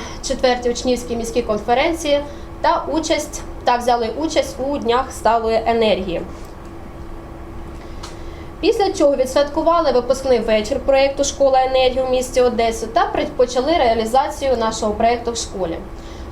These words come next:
По завершенню першого етапу в нас зараз йдеться реалізація проєкту в школі, утеплення будинка, будинку силами школи, заміна вікон, чистка вентиляційних каналів, батарей, ремонт кранів тощо.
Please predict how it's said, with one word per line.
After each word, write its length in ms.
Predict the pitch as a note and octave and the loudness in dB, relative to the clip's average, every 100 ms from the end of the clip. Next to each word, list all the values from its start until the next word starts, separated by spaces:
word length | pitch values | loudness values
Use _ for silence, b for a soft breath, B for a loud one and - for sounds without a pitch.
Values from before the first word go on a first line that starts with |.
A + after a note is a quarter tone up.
| - | 0
По 160 | F4+ | 2
завершенню 560 | G4 E4 C#4+ C4+ - A#3+ | 2 2 4 2 2 2
першого 440 | B3+ B3 A#3+ A3+ | 4 2 2 0
етапу 460 | G#3+ A3 D#4 F#4 D#4 | 0 2 2 2 0
в 40 | |
нас 340 | C#4 A3+ - - | 2 0 -2 -6
зараз 400 | - B3 G#3+ G#3 | 0 2 2 0
йдеться 340 | G#3+ A3 A3 A#3 | 0 0 2 4
реалізація 720 | A#3 G#3 G3 G3+ G#3 - B3 | 4 4 2 2 2 2 2
проєкту 500 | C4 C4+ C#4 C#4+ D4 | 4 4 2 0 -4
в 40 | |
школі, 360 | - - C#4+ C4+ | -4 0 2 2
утеплення 520 | B3+ E4+ - A3+ G#3+ | 2 2 2 2 2
будинка, 480 | G3+ A3 A3+ G#3+ G3+ - | 0 2 2 2 -2 -4
будинку 480 | G#3 A#3 A#3+ A3+ G#3 | -2 2 2 2 -2
силами 380 | - A3 F#3 F3+ | -2 0 0 -2
школи, 440 | - - E4+ D#4+ D4+ D4 B B | -4 0 2 2 0 -4 B B
заміна 420 | G#3+ E4 E4 G3+ | 0 2 4 2
вікон, 440 | G3+ C4 C4+ A#3 A3+ | 0 -4 -4 -4 -4
чистка 400 | - E4+ - A#3 | -4 -2 0 0
вентиляційних 720 | A3 G#3 G3+ G3 G3+ G3 G3+ | 0 -2 -2 -2 -2 -2 0
каналів, 480 | G3+ B3+ D#4 C4 | 2 2 2 2
батарей, 500 | G3+ G#3+ G#3+ A3+ D4+ | 0 2 2 4 2
ремонт 340 | B3 G3 A#3 C4 - | 2 2 0 0 -2
кранів 340 | G#3 A3 A3 G#3+ - - | 0 2 0 -4 -10 -4
тощо. 360 | F#3 F#3 - | -4 -4 -8